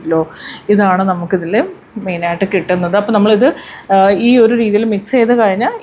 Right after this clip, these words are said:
ഇങ്ങനെയായിരിക്കും വരിക. പിന്നെ ഫൗണ്ടേഷനാണ് നിങ്ങൾ യൂസ് ചെയ്യുന്നതെങ്കിൽ നിങ്ങൾക്ക് ഫൗണ്ടേഷനിൽ മിക്സ് ചെയ്യാൻ പറ്റുമോ എന്ന് ചോദിച്ചാൽ ഫൗണ്ടേഷനിലും നമുക്ക് മിക്സ് ചെയ്യാൻ വേണ്ടി പറ്റും കേട്ടോ.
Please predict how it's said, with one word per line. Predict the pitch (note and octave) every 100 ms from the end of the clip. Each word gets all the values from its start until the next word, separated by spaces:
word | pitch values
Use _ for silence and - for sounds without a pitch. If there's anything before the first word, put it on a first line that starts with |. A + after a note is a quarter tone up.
| A3
ഇങ്ങനെയായിരിക്കും | G3 F#3+ D#3+ E3 F3
വരിക. | D3+ G#3+ - - - -
പിന്നെ | A3 C4+ C4+
ഫൗണ്ടേഷനാണ് | G3+ G#3+ A#3+ C#4 D#4+ C#4 A#3+ B3
നിങ്ങൾ | A#3+ A#3+ A3
യൂസ് | G3 A3 B3+
ചെയ്യുന്നതെങ്കിൽ | A3 G#3 G3 F4+
നിങ്ങൾക്ക് | B3+ A#3+ B3
ഫൗണ്ടേഷനിൽ | G3 A3 A#3+ C4+ A#3+
മിക്സ് | A#3 -
ചെയ്യാൻ | A3 G#3+
പറ്റുമോ | G3+ G3+ G#3
എന്ന് | G#3+
ചോദിച്ചാൽ | F#3+ B3 D#4+ - - - -
ഫൗണ്ടേഷനിലും | F#3 F#3 F#3 G#3 F#3+ G#3 A#3+
നമുക്ക് | F#3 E3 - D4 A3
മിക്സ് | - -
ചെയ്യാൻ | F#3 E3 E3+
വേണ്ടി | D3 -
പറ്റും | D3+ C3 D3
കേട്ടോ. | F#3+